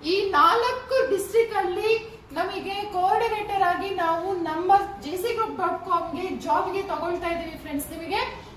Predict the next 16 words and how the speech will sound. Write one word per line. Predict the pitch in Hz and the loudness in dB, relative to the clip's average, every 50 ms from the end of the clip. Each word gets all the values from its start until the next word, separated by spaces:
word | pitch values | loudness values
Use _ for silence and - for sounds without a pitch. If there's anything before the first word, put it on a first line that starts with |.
| - - - - - - | -20 -20 -20 -12 -6 0
ಪ್ರತಿಯೊಬ್ರು | 415 440 440 453 508 508 480 480 494 - 480 494 480 480 453 453 | 0 2 2 4 4 6 6 6 4 4 4 2 2 2 2 2
ಸಹ | 403 415 415 427 403 392 | 2 2 2 0 0 0
ನಮ್ಮ | 392 392 381 381 - | 0 0 -2 -2 -4
ಚಿಕ್ಕಮಂಗ್ಳೂರಲ್ಲಿ | 320 - 330 427 427 427 427 415 403 403 370 370 381 | -6 -2 2 2 4 4 2 0 0 -2 -2 0 2
ಇರುವಂತ | 359 359 349 370 381 381 233 220 | 2 2 2 2 0 0 0 -2
ಜೆ | 302 370 359 | -2 0 0
ಸಿ | 427 427 | 2 2
ಗ್ರೂಪ್ | 415 415 403 381 349 | 2 2 2 2 2
ಡಾಟ್ | 339 339 339 370 | 2 2 0 0
ಕಾಮ್ನ | 370 339 339 349 370 403 494 - - - - - - - - - 320 | 0 2 2 2 2 2 2 2 -2 -8 -12 -14 -18 -18 -8 -4 0
ವಿಸಿಟ್ | 359 - 480 494 494 392 302 285 | 2 2 2 2 4 4 6 6
ಮಾಡ್ಲೇಬೇಕು. | 302 311 - 359 453 453 453 - 392 381 381 415 403 381 359 | 6 6 4 2 0 0 0 -2 -4 -4 -4 -4 -4 -4 0
because | 370 415 415 427 392 381 339 | 2 2 2 4 2 0 0
ಯಾಕೆ | 349 370 392 381 370 | -2 -2 -2 -4 -4
ಅಂದ್ರೆ | 349 339 381 415 440 392 339 339 | -4 -4 -2 -2 -2 -2 -2 -4
ಇಂಟರ್ವ್ಯೂ | 339 330 392 392 392 370 339 381 349 | -4 -2 0 2 2 2 2 0 0